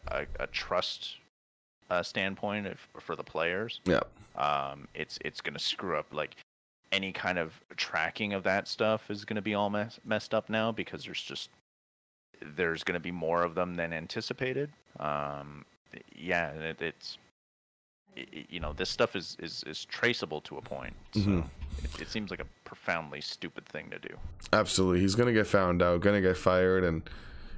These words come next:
Speaker 2: it just sucks because it's gonna call into a lot of question. I mean, there, uh, there's one, I'm pretty sure six months ago or more, not, we talked about somebody who had spent something like twenty-five thousand on fifa cards. And I, like, that guy there is probably fuming, being like, "What the fuck? I could have just bought them."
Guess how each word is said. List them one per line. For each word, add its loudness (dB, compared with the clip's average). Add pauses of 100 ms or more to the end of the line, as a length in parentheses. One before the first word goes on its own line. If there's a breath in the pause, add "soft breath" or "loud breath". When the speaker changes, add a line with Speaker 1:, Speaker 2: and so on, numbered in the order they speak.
(120 loud breath)
Speaker 2:
it 6
just 6
sucks 6
because 6
it's 4
gonna 4
call 6
into 6
a 6
lot 6
of 4
question. 6
I 4
mean, 6
there, 6
uh, 2
there's 2 (100)
one, 4 (440)
I'm 6
pretty 6
sure 6
six 4
months 6
ago 4
or 4
more, 4
not, 4
we 2
talked 4
about 6
somebody 6
who 6
had 2
spent 4
something 2
like 0
twenty-five 4
thousand 4
on 2
fifa 0
cards. 0 (960)
And 10
I, 6 (280)
like, 6
that 6
guy 6
there 8
is 2
probably 6
fuming, 6
being 6
like, 6
"What 6
the 8
fuck? 4
I 6
could 6
have 4
just 4
bought 6
them." 6